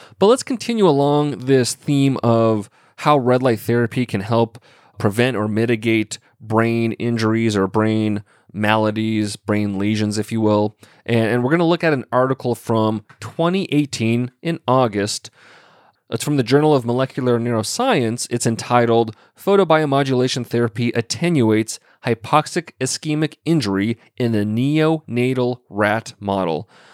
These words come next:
So yes, it's not humans, and it's a pretty unique injury, neonatal, so just being born, but dealing with a pretty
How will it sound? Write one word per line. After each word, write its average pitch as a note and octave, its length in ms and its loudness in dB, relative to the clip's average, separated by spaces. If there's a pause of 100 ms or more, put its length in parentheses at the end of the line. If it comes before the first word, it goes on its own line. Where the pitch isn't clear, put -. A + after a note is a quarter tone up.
(120)
So - 140 -6
yes, A#2+ 280 0
it's - 140 -10
not D#3+ 180 -2
humans, A2 720 -4 (240)
and A2 120 -4
it's A2 120 -6
a G2 60 -4
pretty E3+ 600 -4 (240)
unique C3 420 -2
injury, G#2 640 0 (480)
neonatal, G#2+ 720 0
so G#2 220 0
just A2+ 240 -4
being G2+ 220 -4
born, A2 580 2 (220)
but G#2+ 180 -4
dealing F3 280 0
with C3+ 140 0
a B2 60 2
pretty C3 600 -2